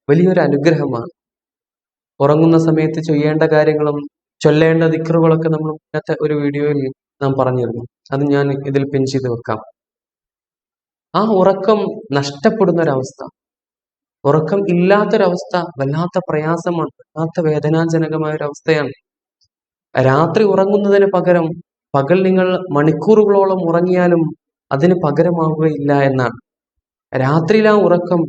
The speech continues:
അത് അനിവാര്യമാണ്. നമ്മുടെ ഫുഖഹാക്കളും ഫിഖിന്റെ ഗ്രന്ഥങ്ങളിലും മഹത്തുക്കളായ പണ്ഡിതന്മാരൊക്കെ പഠിപ്പിക്കുന്നത് ഇശാ നിസ്കാരം കഴിഞ്ഞാൽ പിന്നെ സംസാരിച്ചിരിക്കാൻ പാടില്ല എന്നാണ്. പിന്നെ സംസാരിച്ചിരിക്കാതെ മറ്റു കാര്യങ്ങളൊന്നും ചെയ്യാതെ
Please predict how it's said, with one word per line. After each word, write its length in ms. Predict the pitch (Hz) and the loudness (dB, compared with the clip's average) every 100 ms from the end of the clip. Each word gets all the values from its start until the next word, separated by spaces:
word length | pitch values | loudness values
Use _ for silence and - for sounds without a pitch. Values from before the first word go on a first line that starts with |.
| - | -4
അത് 120 | 156 | -2
അനിവാര്യമാണ്. 640 | 156 160 165 165 170 143 127 - _ _ _ _ _ _ _ _ - | 0 2 4 4 2 0 -6 -14 _ _ _ _ _ _ _ _ -2
നമ്മുടെ 220 | 135 185 | 2 2
ഫുഖഹാക്കളും 720 | 196 165 190 190 190 185 180 175 | 2 0 0 0 0 0 -2 -2
ഫിഖിന്റെ 360 | 180 175 180 180 | -4 0 0 2
ഗ്രന്ഥങ്ങളിലും 640 | 165 175 180 180 175 170 | 2 0 0 0 0 0
മഹത്തുക്കളായ 720 | 170 160 165 - 170 170 165 | 0 0 -2 -4 -2 2 2
പണ്ഡിതന്മാരൊക്കെ 760 | 165 165 170 170 165 165 160 165 | 2 0 0 0 0 0 0 0
പഠിപ്പിക്കുന്നത് 840 | 165 147 - 175 170 160 151 135 - _ _ _ _ _ - | -2 -4 -6 -2 0 2 2 0 -6 _ _ _ _ _ -4
ഇശാ 300 | 131 147 185 | -2 0 2
നിസ്കാരം 480 | 208 202 202 208 208 196 | 2 0 0 0 0 0
കഴിഞ്ഞാൽ 420 | 185 185 180 160 - - - | -2 0 -2 -2 -4 -8 -4
പിന്നെ 220 | 156 202 | 0 0
സംസാരിച്ചിരിക്കാൻ 880 | 175 165 165 190 202 196 180 180 175 | 0 0 2 0 0 -2 -2 -2 0
പാടില്ല 300 | 165 165 160 | 2 2 0
എന്നാണ്. 360 | 147 131 127 113 - _ _ _ _ _ - | -2 -4 -4 -6 -10 _ _ _ _ _ 0
പിന്നെ 140 | 190 | 2
സംസാരിച്ചിരിക്കാതെ 1120 | 226 180 170 202 202 196 175 165 156 139 131 - _ _ _ _ | 2 0 0 0 0 -2 -4 -2 -2 -2 -4 -8 _ _ _ _
മറ്റു 260 | 147 147 165 | -4 0 0
കാര്യങ്ങളൊന്നും 640 | 185 175 180 175 165 165 | 2 2 2 2 2 0
ചെയ്യാതെ 500 | 160 147 143 139 139 | 0 -2 -2 -2 -4